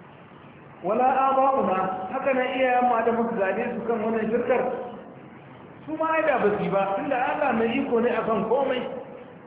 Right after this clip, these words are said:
Ka ji wata hujjar kula. Allah ne mai iko akan komai, to shi yasa ya haramta abin da ya haramta, ya halatta abin da ya halatta, dan shi adda iko akan komai.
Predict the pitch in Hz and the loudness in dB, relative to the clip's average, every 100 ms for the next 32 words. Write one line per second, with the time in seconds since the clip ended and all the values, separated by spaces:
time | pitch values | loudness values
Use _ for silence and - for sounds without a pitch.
0 | - - 151 147 156 156 151 156 151 139 | -20 -12 -10 -6 -4 -2 -2 -4 -4 -6
1 | - - - - - - - - - - | -8 -10 -12 -14 -16 -18 -20 -20 -20 -20
2 | - - - - - - - - - - | -20 -20 -20 -20 -20 -20 -20 -20 -20 -20
3 | - - - 196 196 170 180 185 170 - | -20 -14 -4 -2 0 0 -2 -2 -2 -2
4 | 180 - - 160 170 156 185 208 208 208 | -4 -4 -4 -2 -4 -2 0 2 2 -2
5 | 208 - - 180 185 208 233 233 254 208 | -4 -8 -4 0 2 2 0 0 0 0
6 | 202 208 226 190 - 196 160 180 214 208 | 0 0 0 0 0 -2 -2 0 0 0
7 | 190 196 208 185 156 185 180 180 180 190 | 0 0 0 0 -2 -2 0 0 0 0
8 | 180 - 170 165 165 175 156 147 156 156 | -2 -4 -6 -6 -4 -2 -2 -2 -2 -4
9 | - 151 143 170 180 175 180 - 185 165 | -4 -4 -2 -2 -4 -6 -8 -8 -8 -8
10 | 151 156 165 131 - 123 123 120 120 | -8 -10 -8 -6 -6 -8 -8 -10 -10